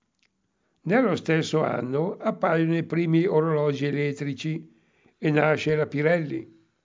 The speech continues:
fabbrica di copertoni per le auto e per il ciclismo, incoraggiato dal costituito Touring Club Italiano nel milleottocentonovantaquattro.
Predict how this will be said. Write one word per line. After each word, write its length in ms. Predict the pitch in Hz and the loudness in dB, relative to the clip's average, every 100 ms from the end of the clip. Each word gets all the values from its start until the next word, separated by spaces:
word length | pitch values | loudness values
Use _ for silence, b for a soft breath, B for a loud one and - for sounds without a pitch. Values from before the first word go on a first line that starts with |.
| _ _ _ _ | _ _ _ _
fabbrica 560 | - 139 143 143 139 | -6 -2 0 -2 -2
di 160 | 139 135 | -2 -4
copertoni 760 | 131 113 135 123 160 185 160 | -4 -4 -4 -2 -2 0 0
per 140 | 131 139 | -2 -2
le 140 | 135 | 0
auto 380 | 139 185 190 185 | 0 0 0 0
e 60 | 151 | -2
per 160 | 156 | -2
il 80 | 156 | -2
ciclismo, 720 | - 147 180 185 120 - - b b b b b b b b | -4 -4 -2 -2 -4 -10 -12 b b b b b b b b
incoraggiato 840 | 190 170 208 220 175 214 220 185 | -2 0 2 2 2 2 2 0
dal 260 | 160 175 170 | 2 0 0
costituito 1160 | 160 131 170 160 170 180 208 196 196 190 - - | -4 -4 -6 -4 -2 0 -2 -2 -2 -4 -8 -6
Touring 580 | 196 185 139 135 123 | -2 -2 -2 -4 -8
Club 440 | 120 156 208 226 226 | -6 0 2 2 0
Italiano 800 | 170 160 147 147 170 208 214 208 | -2 0 0 0 0 0 -2 -2
nel 240 | 160 143 | 0 -2
milleottocentonovantaquattro. 2000 | 139 147 190 170 156 - 143 143 160 156 139 135 135 135 127 - 107 107 - | -2 -2 -2 0 -2 -2 -6 -6 -6 -6 -4 -2 -4 -4 -8 -8 -12 -14 -16